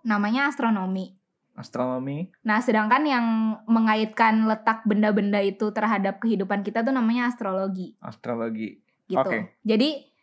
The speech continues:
Speaker 1: yang bakal aku bahas sekarang tuh astronominya.
Speaker 2: Astronominya
Speaker 1: Mm-mm.
Speaker 2: dulu.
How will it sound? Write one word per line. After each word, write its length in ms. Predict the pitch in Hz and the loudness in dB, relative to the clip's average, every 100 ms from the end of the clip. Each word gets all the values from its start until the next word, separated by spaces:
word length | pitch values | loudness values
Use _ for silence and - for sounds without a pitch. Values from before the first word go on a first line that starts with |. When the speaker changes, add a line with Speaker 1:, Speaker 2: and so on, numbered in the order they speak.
| _ - | _ 0
Speaker 1:
yang 240 | 247 247 247 | 2 4 4
bakal 320 | 220 233 226 | 4 4 4
aku 80 | 240 | 4
bahas 160 | 208 226 | 4 2
sekarang 320 | 233 226 262 | 2 2 4
tuh 80 | 302 | 2
astronominya. 1040 | 269 - 214 202 202 226 226 214 180 196 - _ _ _ _ - | 2 0 -2 0 2 2 2 0 -4 -8 -16 _ _ _ _ -12
Speaker 2:
Astronominya 720 | - 127 123 120 120 120 - | -4 -2 -2 -2 -2 -2 0
Speaker 1:
Mm-mm. 60 | 214 | 0
Speaker 2:
dulu. 120 | 190 | -2